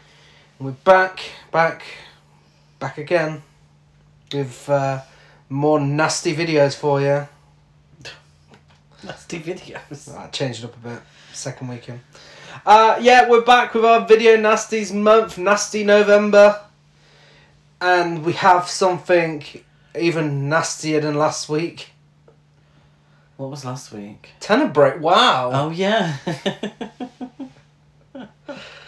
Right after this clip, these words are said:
Speaker 2: It's hard to fucking keep up, okay?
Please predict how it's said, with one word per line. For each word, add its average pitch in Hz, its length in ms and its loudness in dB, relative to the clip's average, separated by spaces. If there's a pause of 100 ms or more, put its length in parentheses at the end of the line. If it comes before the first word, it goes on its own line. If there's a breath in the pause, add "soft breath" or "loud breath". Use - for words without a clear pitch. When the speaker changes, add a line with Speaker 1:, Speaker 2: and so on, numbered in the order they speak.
(960 loud breath)
Speaker 2:
It's - 100 -16
hard 415 240 2
to 415 80 -10
fucking 269 400 -6
keep 175 320 -8
up, 196 240 -6
okay? 143 500 -6